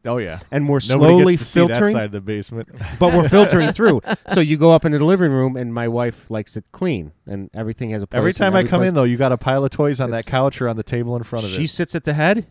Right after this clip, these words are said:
Speaker 2: and she starts looking, and she has the Google, uh, the Google Lens.
Speaker 1: Yeah.
Speaker 2: So she's like, "Oh, this is this figure." Then she looks up, "You're missing this, but this is what it's selling for."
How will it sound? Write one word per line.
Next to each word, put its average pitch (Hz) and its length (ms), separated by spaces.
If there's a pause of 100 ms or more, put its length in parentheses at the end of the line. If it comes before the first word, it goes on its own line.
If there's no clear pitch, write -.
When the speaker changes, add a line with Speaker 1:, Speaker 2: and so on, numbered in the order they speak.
(140)
Speaker 2:
and 98 140
she 127 160
starts 139 340
looking, 190 320
and 143 120
she 123 140
has 113 120
the 107 80
Google, 131 480 (180)
uh, 95 560
the 95 120
Google 101 600
Lens. 131 540
Speaker 1:
Yeah. 113 160 (140)
Speaker 2:
So 107 160
she's 113 220
like, 110 180
"Oh, 139 200
this 113 240
is 113 300 (120)
this 165 200
figure." 87 420 (200)
Then 95 100
she - 160
looks 101 260
up, 131 280
"You're 120 200
missing 139 380
this, 131 340 (180)
but - 120
this 120 140
is 117 120
what 120 100
it's 107 120
selling 143 260
for." 160 280